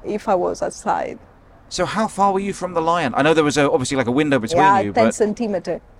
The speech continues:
Speaker 2: Say that again, ten centimeters
Speaker 1: Yeah.
Speaker 2: from the lion?
Speaker 1: Yeah.
Speaker 2: And that's a common thing for you guys in
Speaker 1: Yes.
Speaker 2: Kenya, right?
Speaker 1: Yes.
Speaker 2: Wow. See, I don't know if I could handle <laughs> that.
Speaker 1: Well, my guests do not get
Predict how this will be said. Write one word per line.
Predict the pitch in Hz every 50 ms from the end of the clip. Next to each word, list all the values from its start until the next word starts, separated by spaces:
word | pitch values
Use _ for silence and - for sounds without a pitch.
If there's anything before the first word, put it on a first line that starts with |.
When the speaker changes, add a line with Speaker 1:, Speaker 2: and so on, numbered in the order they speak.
| - - - - - - - -
Speaker 2:
Say | - - - - 175
that | 190 202 180
again, | 135 160 175 -
ten | - - - 180 185 196 180
centimeters | - 170 180 180 151 135 120 104 - -
Speaker 1:
Yeah. | - 185 - - - - - - -
Speaker 2:
from | - 147 156
the | 143
lion? | 131 131 147 151 143 123 101 90 87 92
Speaker 1:
Yeah. | - 285 392 262 - _ _ - - - - - - - - -
Speaker 2:
And | - 160 170
that's | 185 214 -
a | 190 -
common | - 180 185 180 170 139
thing | 165 180 175 151
for | 139
you | 139 123 117 104
guys | 107 113 107 104 98 -
in | 110 104 233
Speaker 1:
Yes. | 233 185 - -
Speaker 2:
Kenya, | - 123 127 117 110 101 90 85 85 87 - -
right? | - 101 95 95 95 - -
Speaker 1:
Yes. | - 165 214 226 190 180 - - - - - - - - _ - - - -
Speaker 2:
Wow. | - 107 110 110 104 98 95 - -
See, | 110 - 117
I | 110 117 135
don't | - - 165 170
know | 160
if | 147 143
I | 131
could | - 127 120
handle | 135 127 127 127 123 117
<laughs> | 117 - - -
that. | - 202 208 - - 370 349 - 170 - 175 190 160 - - - - - -
Speaker 1:
Well, | 254 330 330 330 294
my | 269 277 269 262 254
guests | 240 285 311 370 - - -
do | 294 226 240 247
not | 254 262 262 233 220
get | 226 220 226 -